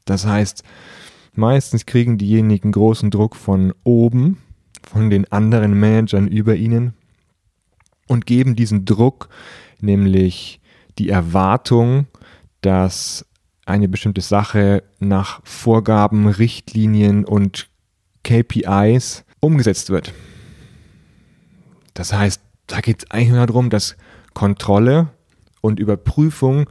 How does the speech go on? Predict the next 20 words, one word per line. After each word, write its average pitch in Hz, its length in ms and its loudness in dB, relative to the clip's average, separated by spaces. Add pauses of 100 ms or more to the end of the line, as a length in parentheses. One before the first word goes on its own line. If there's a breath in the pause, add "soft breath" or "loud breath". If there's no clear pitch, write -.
(680 loud breath)
der 101 240 2 (140)
Umsetzer 147 800 0 (800 soft breath)
das 160 220 0
Wichtigste - 480 -2
ist. - 240 -10 (1700 loud breath)
Diese 165 220 2
Rolle 151 340 2
des 120 200 -4
Managements 117 800 0 (340 loud breath)
wird 127 340 0 (300)
zunächst 123 520 0
mal 127 380 0 (260 soft breath)
formell 110 1160 0
zugewiesen. 101 760 -4 (720)
Das 104 160 -4
bedeutet, 127 720 0 (320 soft breath)
jemand 104 400 0
kriegt - 240 -4
eine 98 180 0
Führungsrolle 110 920 2